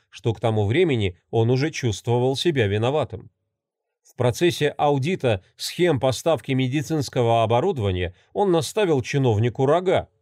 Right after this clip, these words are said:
Тот как-то пригласил его на ужин, где к ним присоединилась молодая жена уже степенного государственного служащего.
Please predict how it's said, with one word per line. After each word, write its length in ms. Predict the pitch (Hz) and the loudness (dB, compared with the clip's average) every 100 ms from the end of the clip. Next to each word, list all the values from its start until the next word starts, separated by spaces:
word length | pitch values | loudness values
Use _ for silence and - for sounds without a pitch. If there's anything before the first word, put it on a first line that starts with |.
| _ _ _ _ - | _ _ _ _ -2
Тот 180 | 220 | 0
как-то 320 | - 160 - 139 | 2 -2 0 -2
пригласил 540 | 147 127 131 - 151 | 0 0 0 0 0
его 200 | 131 123 | 2 2
на 140 | 117 | 2
ужин, 380 | 98 92 113 135 _ _ - | 0 0 -4 -8 _ _ -6
где 240 | 113 151 | -2 -2
к 80 | - | 0
ним 160 | 170 160 | -2 0
присоединилась 840 | 156 - 156 139 165 190 160 - _ _ | -2 -2 -2 -2 2 2 2 -4 _ _
молодая 520 | 143 151 156 156 160 147 | -2 2 2 4 4 4
жена 460 | 170 185 104 85 _ | 2 2 0 -4 _
уже 180 | 113 131 | -4 -2
степенного 600 | - 143 170 185 175 170 | -2 -4 -2 0 0 0
государственного 880 | 151 - 147 127 - - 143 135 139 | -2 -4 0 0 -2 -4 -4 -2 -4
служащего. 640 | 151 120 80 - 85 - | -4 -6 -6 -12 -18 -20